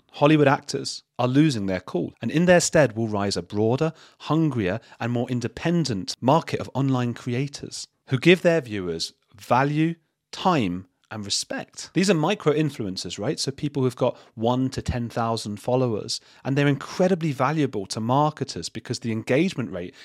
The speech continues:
is far higher than that of celebrities.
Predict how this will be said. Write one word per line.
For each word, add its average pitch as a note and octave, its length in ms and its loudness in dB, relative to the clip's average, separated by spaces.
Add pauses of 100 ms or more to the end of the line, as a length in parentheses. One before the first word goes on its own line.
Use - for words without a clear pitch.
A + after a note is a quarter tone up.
(140)
is - 140 -4
far D#3+ 680 -8
higher C#3+ 460 -6 (140)
than A2+ 120 -2
that A#2+ 160 4
of B2 100 -2
celebrities. - 720 -4